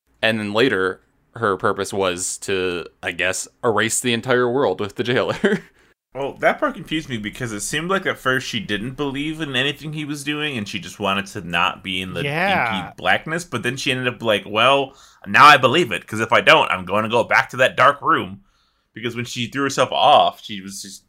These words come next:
Speaker 2: dead.
Speaker 3: When Sylvanas was introduced to be like, "I was the jailer's pal the whole time," I remember us, like, everyone was like,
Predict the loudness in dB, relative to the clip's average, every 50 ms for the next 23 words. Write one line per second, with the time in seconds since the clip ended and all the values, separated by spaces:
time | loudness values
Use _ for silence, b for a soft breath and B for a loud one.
0 | _ -10 -4 -4 -2 -2 -4 -6 -12 _ _ _ _ _ _ _ -6 -2 2 2
1 | 2 2 2 0 -4 -4 -6 -8 -4 0 0 0 2 4 6 6 6 6 4 2
2 | -2 -2 -6 -4 -4 -2 -2 -2 -2 -2 -2 -2 -2 -2 -2 0 0 0 -2 -2
3 | -4 -4 -2 -2 0 0 0 -2 -2 0 4 6 6 6 6 6 2 0 0 0
4 | -2 -2 0 0 2 2 2 2 0 0 0 0 0 -2 -6 -14 -18 _ _ _
5 | _ -20 -20 _ -20 -18 -6 0 4 6 6 6 6 4 2 2 0 0 2 2
6 | 2 2 2 0 -2 2 4 6 6 6 6 4 2 0 -2 -6 B B B B
7 | B B B 4 4 4 4 4 2 2 2 2 0 0 -2 _ 0 2 4 4
8 | 2 0 -2 -6 -10 -10 -8 -6 -2 0 2 2 2 2 2 0 0 0 0 -2
9 | -2 -4 -4 -4 -6 -6 -8